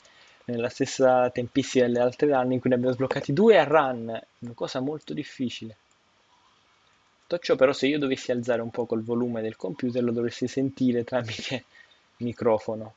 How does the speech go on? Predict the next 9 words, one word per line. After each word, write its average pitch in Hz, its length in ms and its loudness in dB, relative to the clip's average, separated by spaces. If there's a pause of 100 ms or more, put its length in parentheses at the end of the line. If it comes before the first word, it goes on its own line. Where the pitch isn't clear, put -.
quindi 110 420 -12 (2250)
vediamo 147 640 0
se - 200 -8
così - 280 -8
funziona. 110 680 -10 (300)
Ora 135 240 4
sentite 117 400 -6
anche 113 240 -6
l'audio. 107 480 -10